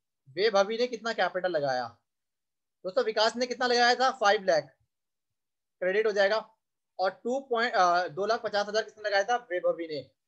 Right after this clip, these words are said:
दोनों का total सात लाख पचास हजार, सात लाख पचास हजार ये हमारी entry होगी पहले transaction की। Bought office furniture पच्चीस हजार, आपने कैश में खरीदा, तो furniture account debit,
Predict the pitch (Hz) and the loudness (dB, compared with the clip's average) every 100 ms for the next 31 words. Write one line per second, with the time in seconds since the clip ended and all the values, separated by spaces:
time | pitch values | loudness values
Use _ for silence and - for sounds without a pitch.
0 | 156 175 208 226 214 247 262 185 185 196 | -8 -8 -4 -4 -2 -4 -4 -4 -4 -2
1 | 214 214 170 - 175 151 139 127 120 _ | -4 -4 -6 -4 -4 -4 -6 -6 -8 _
2 | _ _ _ _ _ _ _ _ _ _ | _ _ _ _ _ _ _ _ _ _
3 | _ _ _ _ _ _ _ _ 180 185 | _ _ _ _ _ _ _ _ -6 -2
4 | 226 226 196 208 214 208 202 196 190 165 | -2 -2 -2 -2 -2 -4 -2 0 -2 -4
5 | 170 165 190 147 143 131 127 - _ 117 | -6 -6 -2 -4 -2 -8 -10 -20 _ -20
6 | _ _ _ _ _ _ _ _ _ _ | _ _ _ _ _ _ _ _ _ _
7 | _ _ _ _ _ _ _ _ _ _ | _ _ _ _ _ _ _ _ _ _
8 | _ _ _ 117 180 233 247 - 202 220 | _ _ _ -4 2 2 2 0 0 0
9 | 320 339 - 220 214 233 233 254 254 - | -2 -10 0 0 2 -2 2 4 4 -2
10 | _ _ 202 - 233 214 196 190 - 185 | _ _ -6 -6 -6 2 4 4 2 -4
11 | 214 226 - 190 190 208 208 185 175 151 | -2 -8 -4 -2 -2 -2 -2 -2 0 -2
12 | - _ _ 190 190 180 190 220 240 226 | -6 _ _ -14 -2 -2 -2 -2 0 0
13 | 226 214 190 175 170 240 _ | -2 -2 2 2 2 -2 _